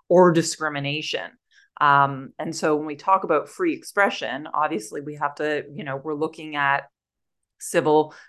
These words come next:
criminal, state sanctions. Um, and, you know, school boards are places where there should be the most open, the most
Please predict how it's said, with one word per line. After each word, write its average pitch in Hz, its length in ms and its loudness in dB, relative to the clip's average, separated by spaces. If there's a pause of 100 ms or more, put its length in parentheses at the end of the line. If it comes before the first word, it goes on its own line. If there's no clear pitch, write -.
criminal, 151 580 0 (160)
state - 480 2
sanctions. 143 840 -2
Um, 139 440 0
and, 151 240 -8 (140)
you 180 80 -8
know, 147 200 -6
school 180 340 0
boards 185 360 4
are 160 200 0
places 156 580 -2
where 151 240 0
there 143 220 0
should 147 260 -10
be 147 300 -4 (100)
the 156 60 -10
most 165 480 -2
open, 151 560 -2
the 147 80 -12
most 151 520 -2